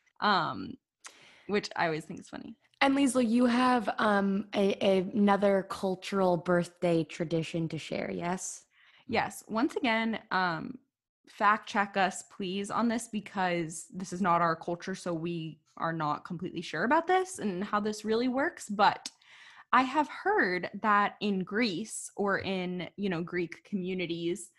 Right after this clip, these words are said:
Speaker 1: um, that it is common to, instead of celebrating your birthday as, like, your number one celebration, to celebrate your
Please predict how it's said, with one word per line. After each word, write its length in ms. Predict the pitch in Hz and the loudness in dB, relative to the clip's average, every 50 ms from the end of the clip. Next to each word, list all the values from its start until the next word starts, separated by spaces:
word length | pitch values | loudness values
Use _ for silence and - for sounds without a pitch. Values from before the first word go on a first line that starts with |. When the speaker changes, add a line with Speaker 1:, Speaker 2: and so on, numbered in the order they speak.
| _ _ - - - _ _ _ | _ _ -20 -20 -20 _ _ _
Speaker 1:
um, 500 | - 220 208 202 185 170 160 - - - - 180 | 2 2 4 4 2 2 -2 -4 -6 -8 -8 -2
that 320 | 170 220 208 202 196 - - | 2 6 6 6 6 4 2
it 160 | - 214 214 | -2 -4 0
is 200 | - 214 220 214 - | 0 -2 -2 -2 -6
common 720 | - - - 208 190 185 196 185 175 175 175 175 - - - | -10 -4 0 2 2 2 2 0 -2 -4 -4 -6 -8 -10 -12
to, 260 | - - 220 208 190 | -8 -4 -4 -4 -2
instead 360 | - - 202 - - 202 202 226 | -2 -4 -4 -2 0 0 0 0
of 120 | 240 226 | 0 -2
celebrating 520 | - 226 208 202 202 196 202 202 202 208 | 0 0 0 0 2 2 2 2 2 2
your 120 | 202 175 170 | 2 0 0
birthday 600 | 165 - 139 135 151 - - 233 226 233 240 240 - | -2 -4 -4 -4 -4 -2 0 2 2 2 2 2 4
as, 200 | - 247 247 240 | 4 4 4 2
like, 140 | 247 247 247 | 0 -2 0
your 120 | 254 254 | 2 2
number 340 | 262 247 247 247 233 247 240 | 4 4 4 4 4 4 2
one 320 | 233 233 233 240 233 233 | 2 2 2 2 2 0
celebration, 760 | 233 - 240 233 233 226 220 220 233 233 - - 262 262 240 247 | 0 0 0 0 0 0 0 -2 -2 -2 -2 0 0 0 0 0
to 140 | - - | -2 -6
celebrate 600 | 214 - - 190 196 196 196 180 190 185 170 - | -4 -2 0 0 2 0 0 0 0 0 -2 -2
your 340 | - 185 185 180 170 151 - | -2 0 0 0 0 -2 -6